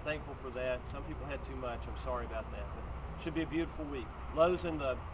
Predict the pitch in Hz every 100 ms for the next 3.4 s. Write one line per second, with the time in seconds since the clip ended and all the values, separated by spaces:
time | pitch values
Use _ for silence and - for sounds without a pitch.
0 | - - - - - 175 175 165 127 -
1 | 175 180 175 175 - - - - - -
2 | 127 127 123 147 156 151 147 143 135 139
3 | 120 120 127